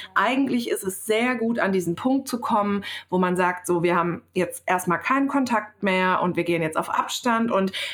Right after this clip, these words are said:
wo man eben auch nicht anfängt, ähm, Social-Media-Kanäle oder irgendeinen Quatsch zu stalken. Und da,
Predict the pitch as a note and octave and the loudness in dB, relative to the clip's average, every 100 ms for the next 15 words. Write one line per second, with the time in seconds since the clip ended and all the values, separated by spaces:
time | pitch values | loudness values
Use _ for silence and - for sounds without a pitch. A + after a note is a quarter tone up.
0 | - - G3+ G3 G3 G3 - F#3 G#3 A#3 | -12 -2 2 2 2 2 0 0 0 0
1 | - F3+ G3+ G3 - F3+ F3+ E3+ - F3 | 2 0 0 -2 0 0 0 -2 -2 0
2 | F3 E3+ F3 - _ _ _ _ _ _ | 2 0 -2 -6 _ _ _ _ _ _
3 | - - - C4 C4 C#4 D4 D#4+ F4 D4+ | -20 -12 -4 -2 0 0 2 2 2 0
4 | - G3+ G#3+ G3+ G#3 G#3+ G#3 G#3+ - A3 | 0 0 0 2 2 2 2 2 2 0
5 | F#3 G#3 F#3 - F3 - - - G#3+ G3+ | -2 -4 -4 -2 -2 -2 -8 -4 -4 0
6 | G#3 G3+ A3 G#3+ A#3 A#3 - - - - | 2 2 2 0 0 0 -6 -6 -8 -10
7 | - | -2